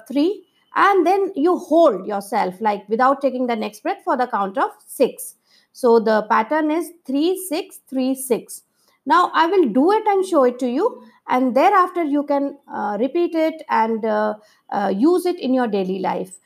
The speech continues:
And you should do at least ten cycles to start feeling the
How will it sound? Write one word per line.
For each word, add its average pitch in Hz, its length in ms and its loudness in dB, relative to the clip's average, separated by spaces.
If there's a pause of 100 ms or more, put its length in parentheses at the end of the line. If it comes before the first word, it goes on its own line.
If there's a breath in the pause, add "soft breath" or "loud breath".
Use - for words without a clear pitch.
(300 soft breath)
And 202 360 0
you 294 120 2
should 311 180 -2
do 320 140 0
at 277 140 -4
least 311 220 -4
ten 285 200 2
cycles 311 560 -4
to 247 200 -2
start 208 340 -4
feeling 196 340 -4
the - 100 -8